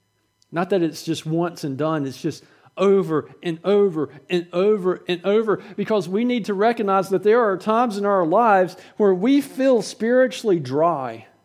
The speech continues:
Most of you have, or, uh, at one time did have well water, and you know what happens when the well runs dry. Usually the answer is you gotta dig deeper.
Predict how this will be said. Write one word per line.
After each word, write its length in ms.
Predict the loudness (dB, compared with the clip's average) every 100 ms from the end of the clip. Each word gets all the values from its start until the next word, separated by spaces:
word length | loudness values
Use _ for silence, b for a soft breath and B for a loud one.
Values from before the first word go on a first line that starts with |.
| _ _ _ _ _ _ _ _ _ _ _ _ _ _ _ _ _ _ _ _ _ _ _ _
Most 220 | -4 -2
of 100 | -2
you 240 | -2 0 0
have, 440 | 0 0 2 2
or, 240 | 0 -2 -6 B B
uh, 80 | -4
at 320 | -2 0 -2
one 200 | -2 -4
time 300 | 0 0 0
did 220 | 2 0
have 220 | 2 2 2
well 280 | 2 2
water, 320 | 2 2 2 0
and 80 |
you 60 | 0
know 140 | 0
what 180 | 0 0
happens 360 | 0 -2 -4 -8
when 120 | -6
the 60 | -4
well 240 | -2 -2
runs 340 | -2 -4 -6
dry. 340 | -8 -8 -10 -14 _ _ _ _ _ _ _ _ _ _ _ _ _ _ _ _ _ _ _ _ _ _ _ -20 -12
Usually 420 | -4 -4 -2 -2
the 120 | 0
answer 320 | -2 -4 -6 -8
is 80 |
you 80 | -6
gotta 180 | -4 -4
dig 360 | -4 -6 -6 -6
deeper. 340 | -8 -8 -20